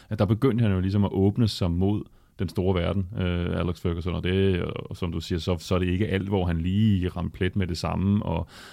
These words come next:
og dengang, altså var fodbolden jo bare heller ikke så globaliseret, og der var det bare et stort skridt, og det var også voldsomt at hente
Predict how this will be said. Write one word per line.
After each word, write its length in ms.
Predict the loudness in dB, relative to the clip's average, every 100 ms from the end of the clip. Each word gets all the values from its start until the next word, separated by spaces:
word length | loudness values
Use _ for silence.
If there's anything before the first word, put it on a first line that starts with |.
| -10
og 140 | -4
dengang, 440 | -2 0 0 -2 -4 _ _ _ _
altså 180 | -8 -6
var 120 | -4
fodbolden 340 | 2 4 6 4
jo 60 |
bare 100 | 2
heller 140 | 2 2
ikke 80 |
så 60 | 0
globaliseret, 500 | -2 -2 -2 0 -2
og 80 | -4
der 80 | -8
var 60 | -4
det 100 | -4
bare 100 | -4
et 60 | -8
stort 240 | -8 -10
skridt, 240 | -8 -8 -8
og 60 |
det 80 | -10
var 60 | -6
også 140 | -2
voldsomt 400 | 0 0 0 -2
at 60 | -2
hente 340 | 0 2 0